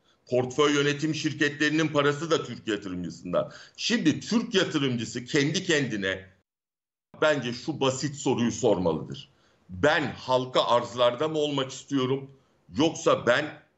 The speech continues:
yabancının dolar dokuz yirmiye gitmişken, borsa bir elli dört dolar bazına düşmüşken ilgileneceği hisse senetlerinde mi olmak istiyorum?" Bence ana soru işareti burada bu olacaktır diye düşünüyorum.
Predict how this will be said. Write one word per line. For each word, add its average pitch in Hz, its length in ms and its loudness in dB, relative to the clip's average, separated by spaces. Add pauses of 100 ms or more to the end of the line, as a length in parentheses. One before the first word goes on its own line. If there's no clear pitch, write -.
(260)
yabancının 139 1000 2
dolar 131 460 2
dokuz 127 420 -4
yirmiye 123 420 2
gitmişken, 110 720 -2
borsa 139 460 0
bir 135 120 0
elli 131 340 2
dört 107 240 0
dolar 127 360 2
bazına 107 360 0
düşmüşken 135 600 -4 (380)
ilgileneceği 147 840 2
hisse 147 360 -2
senetlerinde 107 720 0
mi 92 100 -2
olmak 92 340 0
istiyorum?" 87 480 0
Bence 139 520 2 (340)
ana 147 260 4
soru 147 300 -2
işareti 110 720 0
burada 120 460 2 (160)
bu 123 140 4
olacaktır 98 640 0
diye 120 200 0
düşünüyorum. 90 540 -4